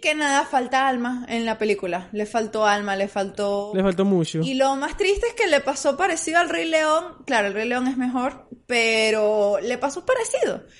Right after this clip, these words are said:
Speaker 1: Esa falta de algo más. Es ese no sé qué, no sé cuá, que, que tú dices, hace falta en
Speaker 2: No
Speaker 1: la
Speaker 2: sé qué,
Speaker 1: película.
Speaker 2: que qué sé yo.
Speaker 1: Y bueno, ahora vamos a hablar, gracias a, bueno, porque Leota, hola Leota. <laughs>
Speaker 2: Hello.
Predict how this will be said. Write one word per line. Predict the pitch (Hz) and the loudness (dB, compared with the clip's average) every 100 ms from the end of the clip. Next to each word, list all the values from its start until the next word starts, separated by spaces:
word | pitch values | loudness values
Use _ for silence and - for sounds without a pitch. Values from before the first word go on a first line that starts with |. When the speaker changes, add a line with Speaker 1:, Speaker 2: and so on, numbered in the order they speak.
| - | -14
Speaker 1:
Esa | - 269 - 381 | 2 2 4 -4
falta | - 403 415 392 427 349 | 2 4 4 0 -2 0
de | 247 - | 0 2
algo | 277 311 359 | 2 2 0
más. | 339 247 - - _ _ _ | 0 0 -2 -12 _ _ _
Es | 311 359 381 | 0 0 0
ese | 381 | -2
no | 381 370 | -2 0
sé | 349 - | -2 -2
qué, | 359 381 392 294 | 0 2 2 0
no | 302 | -2
sé | 311 254 | -2 -4
cuá, | - 349 403 392 | -2 0 2 0
que, | - 254 240 233 | 0 0 2 0
que | 254 | -4
tú | 311 | -4
dices, | 320 370 339 | -4 -4 -4
hace | 277 277 320 | -4 -4 -4
falta | 320 277 | -4 -2
en | |
Speaker 2:
No | 180 | 0
Speaker 1:
la | |
Speaker 2:
sé | 202 226 | 0 0
qué, | |
Speaker 1:
película. | 214 220 208 | 2 2 2
Speaker 2:
que | 196 | 0
qué | |
sé | 190 180 | 0 0
yo. | 156 147 147 - | 0 -2 -4 -2
Speaker 1:
Y | 269 269 262 | 2 2 2
bueno, | 254 226 | 2 2
ahora | 220 294 | 2 2
vamos | 349 381 | 0 0
a | 330 | 0
hablar, | 254 254 277 381 - | 2 4 4 2 -6
gracias | 220 240 240 254 240 262 | -4 0 0 0 -2 0
a, | 226 220 208 196 | 2 2 2 2
bueno, | 233 190 | 0 0
porque | 190 190 180 | -4 0 0
Leota, | 180 190 226 302 208 | 2 2 2 0 2
hola | 196 320 | 2 2
Leota. | 220 160 - - - | 2 0 -4 -6 0
<laughs> | 339 - 339 - 214 233 220 | 0 2 2 2 -2 -4 0
Speaker 2:
Hello. | 214 214 254 226 151 | 2 2 0 -2 -4